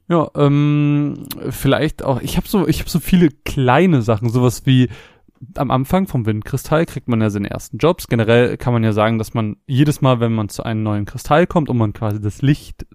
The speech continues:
des Kristalls bekommt, äh, bekommt, dann, dann werden neue Jobs freigeschalten. Und im Falle des Windkristalls, des ersten Kristalls, äh, kriegt man die sechs Klassen des ersten Final Fantasies.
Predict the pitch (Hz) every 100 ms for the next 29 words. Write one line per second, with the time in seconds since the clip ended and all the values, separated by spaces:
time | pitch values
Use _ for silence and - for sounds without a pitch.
0 | - 117 - - - 127 151 - - 139
1 | - - - - - - 147 131 131 139
2 | 135 127 123 127 98 131 127 123 117 127
3 | 131 127 127 117 117 123 - - - 92
4 | - - - - 107 127 117 - - -
5 | - _ _ _ 151 131 120 - 135 135
6 | 117 - 147 190 - 196 - 170 190 -
7 | - - 120 151 - 170 - 160 - 160
8 | 165 - 143 139 - 151 - 185 175 123
9 | 117 - - - - 156 - - - 135
10 | - 160 175 247 135 117 113 _